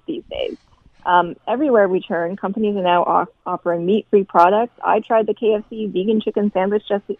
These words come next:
this week, and it was delicious. And the reason people are, are looking more in this direction is because a lot of us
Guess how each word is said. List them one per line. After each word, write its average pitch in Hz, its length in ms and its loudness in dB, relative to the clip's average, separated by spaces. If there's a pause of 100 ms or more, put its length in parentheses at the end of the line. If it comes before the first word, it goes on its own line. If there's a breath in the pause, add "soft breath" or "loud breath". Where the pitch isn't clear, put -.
this 196 180 -18
week, 208 160 -6
and 185 100 -4
it 175 60 -2
was - 100 -10
delicious. 185 480 0 (540 soft breath)
And 214 360 4
the 226 100 2
reason 294 280 0
people 269 280 2
are, 220 300 6
are 202 60 4
looking 233 300 -2
more 190 160 0
in 180 60 -6
this 175 80 -20 (140)
direction - 520 -14
is 170 120 -10
because 196 340 -4
a 190 40 0
lot 185 220 -4
of 220 80 -2
us 226 80 -4